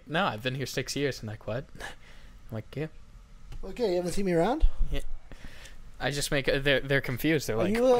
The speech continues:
Speaker 1: "Wait, what?"
Speaker 2: film crew?
Speaker 1: Uh, yeah.
Speaker 2: Are you?
Speaker 1: Yeah.
Speaker 2: Right now?
Speaker 1: But they treat me like a lead. <laughs> You know how it
Speaker 2: That's
Speaker 1: is.
Speaker 2: what I meant. Yeah, yeah, yeah. Are you a film crew lead, but they treat you like a lead?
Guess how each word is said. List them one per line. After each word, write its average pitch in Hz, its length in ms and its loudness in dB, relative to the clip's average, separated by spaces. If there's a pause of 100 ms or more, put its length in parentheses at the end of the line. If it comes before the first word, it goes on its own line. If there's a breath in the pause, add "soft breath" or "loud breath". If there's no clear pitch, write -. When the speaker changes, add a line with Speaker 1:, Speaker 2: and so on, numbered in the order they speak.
Speaker 1:
"Wait, 247 60 0
what?" 151 120 -8
Speaker 2:
film 254 180 0
crew? 294 300 -4 (1500)
Speaker 1:
Uh, 131 460 0
yeah. 135 220 0 (500)
Speaker 2:
Are 233 160 4
you? 135 340 -2
Speaker 1:
Yeah. 151 240 -4 (220)
Speaker 2:
Right 202 160 4
now? 220 260 0
Speaker 1:
But 110 120 -6
they 113 80 -6
treat 127 220 -4
me 151 80 -2
like 117 160 0
a 110 40 -10
lead. 113 380 -4
<laughs> - 40 -14 (1400 loud breath)
You 175 80 -2
know 151 100 4
how 110 140 -2
it 98 60 -4
Speaker 2:
That's 104 100 -2
Speaker 1:
is. 120 80 -4
Speaker 2:
what 123 60 -6
I 117 40 -8
meant. 113 240 -10
Yeah, 117 100 -8
yeah, 110 400 -8 (160)
yeah. 113 160 -12
Are 117 80 -8
you 120 140 -6
a - 20 -8
film 113 220 -10
crew 107 160 -12
lead, 98 160 -10
but 92 100 -12
they 101 80 -10
treat 104 220 -14
you 78 80 -14
like 85 160 -14
a - 20 -14
lead? 95 220 -12